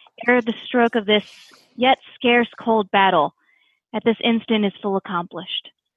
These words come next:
For the Roman eagle, from south to west, on wing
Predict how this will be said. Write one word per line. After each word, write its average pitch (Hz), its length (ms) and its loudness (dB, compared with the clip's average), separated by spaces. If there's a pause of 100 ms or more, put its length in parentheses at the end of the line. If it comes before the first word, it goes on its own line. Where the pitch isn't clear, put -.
(280)
For 226 120 2
the 208 100 0
Roman 226 340 2
eagle, 196 540 0 (460)
from 214 320 -2
south 202 280 2 (100)
to 247 100 -4
west, 202 520 -2 (440)
on 202 300 0
wing 233 400 0